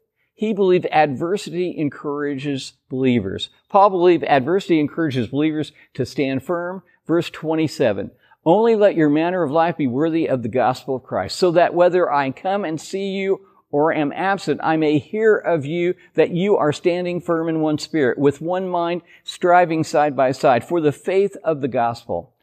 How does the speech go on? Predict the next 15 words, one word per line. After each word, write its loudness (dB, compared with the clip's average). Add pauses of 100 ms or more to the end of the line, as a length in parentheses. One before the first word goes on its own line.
(280)
Paul 2
believed 2
adversity 0
encourages -4
believers -2
not -4
to -6
fear, 0 (280)
verse -2
twenty-eight, 2 (280)
"and 6
not 2
frightened 2
in 0 (120)
anything -4